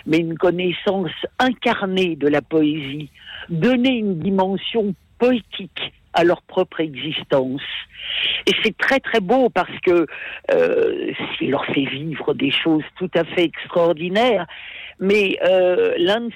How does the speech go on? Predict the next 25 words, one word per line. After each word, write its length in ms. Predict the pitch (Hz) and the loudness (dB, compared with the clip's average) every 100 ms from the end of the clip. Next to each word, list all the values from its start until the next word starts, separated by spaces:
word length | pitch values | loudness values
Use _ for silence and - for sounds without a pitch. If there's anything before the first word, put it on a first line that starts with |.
| - | -6
ces 160 | 220 | -6
jeunes 360 | 180 190 202 175 | 0 -2 -2 -4
gens, 320 | 233 247 233 - - - - | -2 -2 -6 -14 -20 -10 -2
euh, 200 | 165 151 - | -2 -2 -4
qui 100 | 170 | -2
a 80 | 165 | -2
un 100 | 151 | -6
goût 280 | 139 180 165 | -10 -10 -6
pour 140 | 180 | -2
le 140 | 180 175 | 0 0
théâtre, 600 | - 202 220 240 - - | 0 0 2 -2 -4 -4
euh, 140 | 151 143 - - _ - - | -2 -4 -12 -20 _ -18 -6
se 80 | 214 | -4
libère 440 | 208 233 254 247 | -4 -4 -6 -6
en 120 | 196 196 | -10 -8
quelque 400 | 190 190 - 202 - | -6 -6 -2 -2 0
sorte. 160 | 247 - - | -2 -4 -8
Son 160 | 185 | -8
père 320 | - 170 180 | -2 0 0
ne 140 | 151 151 | 0 -2
veut 200 | 143 151 | 0 -4
absolument 720 | - - - 214 190 185 185 | -4 -10 -2 -2 -2 -2 -4
pas 200 | - 180 170 | 0 -2 -2
qu'il 140 | - 151 | -10 -6
fasse 220 | 170 156 | -2 -2